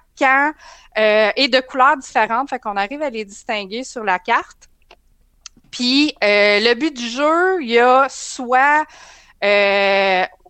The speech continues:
une cible à assassiner, fait que d'un bord et de l'autre, fait que tu défends la, tu, tu sais, tu défends ton, ta cible, ton soldat qui est ciblé, ou tu vas vraiment focuser sur l'autre.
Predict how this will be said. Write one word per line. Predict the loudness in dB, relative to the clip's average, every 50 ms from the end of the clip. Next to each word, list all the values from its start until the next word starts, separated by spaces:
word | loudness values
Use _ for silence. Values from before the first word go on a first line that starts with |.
| _ -20 -20 -10 _
une | -2 -2 -2 -2
cible | -6 -8 -6 -2 0 0 0 0 0
à | 0
assassiner, | 0 0 -2 -2 -2 -2 -8 -10 -6 -2 -2 -2 -2 -4
fait | -2 -4 -4 -4
que | -4 -12
d'un | -20 -20 -6 -2 0 2 2 2
bord | 2 2 2 2 0
et | -2 -4
de | -2
l'autre, | 0 -2 -2 -2
fait | -4 -8 -8
que | _ -20
tu | -20
défends | -6 -4 -4 -4 -4 -2 -2 0 0 0
la, | 0 0 -2 -2 -4 _ _ _ _
tu, | -20 -20 -20
tu | -20 -20 -20
sais, | _ -10 -10 -10 -10 _ -20 -20 -20 _ _ _ _ _ _ _ _ _
tu | _ -20 -4
défends | -2 -2 0 2 2 2 4 4 2 2 -2 _ _ _ _ _
ton, | 0 0 2 2 0 -2 -4 -8 _ _ _
ta | -4 -4
cible, | -4 -6 -8 -2 -2 -2 -2 -2
ton | -4 -6 -6
soldat | -6 -8 -10 -8 -6 -8 -10
qui | -10 -10
est | -16
ciblé, | -16 -16 -20 -18 -10 -10 -10 -10 -10 _
ou | -8 -6 -6 -6 -8 -10 _ _ _ _ -18
tu | -14 -2
vas | 2 2 2 2
vraiment | 0 0 -2 0 2 2 0 0 -2 -4 _ _ _ _
focuser | -8 -6 -6 -6 _ -10 -16 -10 -10 -12
sur | -10 -10 -8 -2
l'autre. | 2 4 4 4 4 0 -6